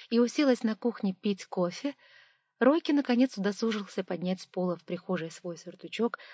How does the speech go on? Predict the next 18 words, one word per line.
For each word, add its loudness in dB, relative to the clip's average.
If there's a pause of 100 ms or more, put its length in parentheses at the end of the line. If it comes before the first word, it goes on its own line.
достать -2
из 0
внутреннего 0
кармана 0
одежды -6
телеграмму 0 (440)
и 2
молча 2
передать -2
её -2
своей -6
девушке, -4
перед -6
этим -2
поцеловав -8
её -2
в -4
макушку. -4